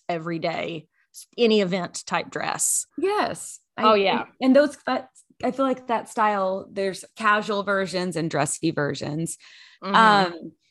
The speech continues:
Speaker 2: thinking about this, I, I can't remember where I heard it. It, I, I think it was, like, it was during the pandemic. Uh, and, uh, 'cause I kinda got into reading different bloggers' blogs during the pandemic, 'cause
Speaker 1: Mm-hmm.
Speaker 2: what else were we doing?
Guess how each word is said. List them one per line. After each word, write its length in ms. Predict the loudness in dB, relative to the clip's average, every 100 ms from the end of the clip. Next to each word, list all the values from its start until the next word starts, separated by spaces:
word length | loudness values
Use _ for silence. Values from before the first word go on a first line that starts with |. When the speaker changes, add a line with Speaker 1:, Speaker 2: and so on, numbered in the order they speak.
| _ _ 2
Speaker 2:
thinking 340 | 4 6 4
about 420 | 4 4 4 2 0
this, 220 | 0 0
I, 280 | -2 -2 -2
I 100 | -4
can't 200 | -4 -6
remember 240 | -2 -2 0
where 140 | 0
I 140 | 0
heard 320 | -2 -2 0 0
it. 300 | -2 -6 -10 _ -18 -4
It, 360 | 0 0 -2 _ -20 _ _ _ -12
I, 200 | -4 -4 -2
I 100 | -2
think 240 | 0 -2
it 100 | -2
was, 140 | -2 0
like, 260 | -2 -2 -8
it 160 | -8 -8
was 220 | -2 -2 2
during 240 | 0 2 -2
the 60 |
pandemic. 680 | 0 0 2 0 0 -2 -6 -12 _ -20 _ _ -2
Uh, 640 | 4 6 6 4 2 -4 -10 -4
and, 320 | 0 0 -2 -8 -10
uh, 60 | -8
'cause 160 | 0 2
I 80 |
kinda 240 | 2 0 2
got 180 | 2 2
into 240 | -2 -4
reading 380 | -4 -4 -2 -2
different 400 | -4 -2 -6 -4
bloggers' 720 | 0 2 2 0 -2 -4 -8
blogs 680 | -4 2 4 6 4 0 -6
during 240 | -4 -4 -4
the 60 |
pandemic, 520 | -6 -8 -6 -6 -6
'cause 160 | -4 -2
Speaker 1:
Mm-hmm. 360 | -2 -4 -4 -8 -10 -8
Speaker 2:
what 220 | 0 2
else 240 | 2 0
were 80 | -4
we 140 | -4 -6
doing? 300 | -4 -6